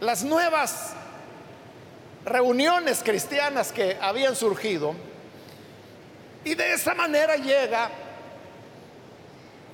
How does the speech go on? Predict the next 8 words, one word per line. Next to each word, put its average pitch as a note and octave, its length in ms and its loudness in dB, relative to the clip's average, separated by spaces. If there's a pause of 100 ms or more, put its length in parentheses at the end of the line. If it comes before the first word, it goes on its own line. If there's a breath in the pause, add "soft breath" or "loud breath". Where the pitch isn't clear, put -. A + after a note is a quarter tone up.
(140)
hasta C#4+ 240 2
un F#4 160 6
lugar D#4+ 460 2
donde A#3+ 580 4 (1500)
había D#4+ 360 2
una, D#4+ 420 2
una E4+ 200 2
mujer A#3 400 2